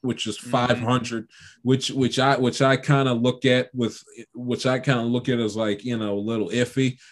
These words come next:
Speaker 1: me personally. You know, it's not like that the worst season he's ever had is nine and seven, and he's missed a,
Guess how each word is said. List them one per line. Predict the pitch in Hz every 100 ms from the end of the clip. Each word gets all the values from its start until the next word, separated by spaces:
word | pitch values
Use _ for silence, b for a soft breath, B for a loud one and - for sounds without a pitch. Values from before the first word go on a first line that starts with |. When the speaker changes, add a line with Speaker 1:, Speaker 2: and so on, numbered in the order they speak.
| -
Speaker 1:
me | 113 120
personally. | 117 131 135 139 135 135 135 131
You | 127
know, | 117 110
it's | 113 135
not |
like | 135 127
that | 127 113
the | 110
worst | 113 127 -
season | 135 120 113
he's | 123 120
ever | 120 110 104
had | 101 120 113
is | 101
nine | 104 117 113
and | 98
seven, | - - 117 107 95
and |
he's | 92 87
missed | 104
a, | -